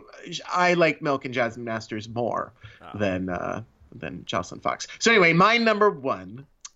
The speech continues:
Speaker 1: which was very accurate, is Trinity K. Bonet.
Speaker 2: Oh, all right. Well, I was just gonna say that my, I, uh,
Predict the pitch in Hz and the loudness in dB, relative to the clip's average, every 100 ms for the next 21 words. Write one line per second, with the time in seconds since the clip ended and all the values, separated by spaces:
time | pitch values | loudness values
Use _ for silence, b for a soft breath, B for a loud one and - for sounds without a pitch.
0 | _ 143 143 147 139 113 131 127 110 - | _ -6 -6 -4 -8 -2 0 2 0 -4
1 | 98 110 - 120 104 101 95 92 - - | -8 -8 -10 -10 -8 -8 -6 -6 -6 -8
2 | - - _ _ b b b b 311 294 | -12 -16 _ _ b b b b -6 -2
3 | 226 127 131 214 311 120 110 135 160 143 | -2 -2 -4 -6 -4 -4 -6 -6 -4 -4
4 | - 165 156 - 151 - 127 113 117 123 | -6 -10 -10 -12 -14 -12 -12 -12 -14 -14
5 | - 120 131 101 _ _ _ 165 120 113 | -14 -10 -10 -12 _ _ _ -16 -12 -10
6 | 107 | -10